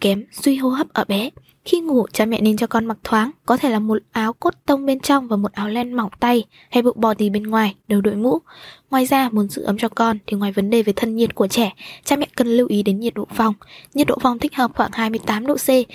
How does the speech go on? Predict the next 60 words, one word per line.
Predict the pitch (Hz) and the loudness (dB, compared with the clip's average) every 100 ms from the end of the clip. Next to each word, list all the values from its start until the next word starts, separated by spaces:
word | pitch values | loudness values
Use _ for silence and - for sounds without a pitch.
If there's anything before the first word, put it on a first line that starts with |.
| - - | -20 -8
tránh | - 285 | -2 0
gió | 311 285 | 2 2
lùa | 294 302 233 | 4 2 2
nhưng | 226 214 - | -4 -4 0
tuyệt | 247 - | 0 2
đối | 196 | -2
không | 208 254 | -2 -6
được | 226 | -6
quá | - 196 | -4 0
bí. | 208 254 _ _ _ | 0 -2 _ _ _
Thêm | 349 349 | 0 2
vào | 302 | 2
đó, | 233 226 277 | 2 2 -2
mặc | 240 - | -6 -6
quá | 214 | -6
nhiều | 254 294 | -2 0
quần | 233 | 0
áo | 220 214 214 | -2 -2 -2
khiến | - 202 | -2 -2
bé | 202 | -2
có | 202 | -4
thể | 254 | -6
bị | 233 | -8
nóng, | 214 208 240 - - | -4 -4 -4 -10 -6
ra | 240 | -4
nhiều | 226 233 | 0 0
mồ | 233 226 | 2 2
hôi, | 269 254 - - - | 2 2 0 -16 -8
làm | 277 277 | -2 0
nhiễm | 277 294 | 0 -2
lạnh | 320 277 | -4 0
ngược | 254 247 _ - | 0 0 _ -4
và | 202 | -2
bé | 202 214 - | 0 -2 0
dễ | 294 | 0
bị | 330 240 | 0 0
viêm | 233 | -2
phổi. | - 254 190 _ - - - - _ | 2 0 0 _ -20 -20 -20 -20 _
Ngoài | 285 285 | 0 2
ra, | 277 285 262 | 4 2 2
việc | 233 - | -2 -2
ủ | - 208 - | -2 -2 -2
quá | 220 240 | -4 2
nhiều | 311 262 | 2 4
lớp | 302 | 2
áo, | - 214 233 320 _ | 0 -2 -2 -6 _
chăn | - 254 247 | 0 0 2
gây | 233 | 0
nóng | 226 208 240 339 | 2 0 -2 -6
còn | 233 | -6
có | 240 240 | -4 -2
thể | 208 | -2
làm | 208 202 | -2 -4
làn | 208 | -4
da | 202 220 | -4 -4
mỏng | 240 220 214 | -4 -8 -6
manh | 240 | -6
của | 240 | -6
trẻ | - 190 | -2 -2
bị | 220 | -2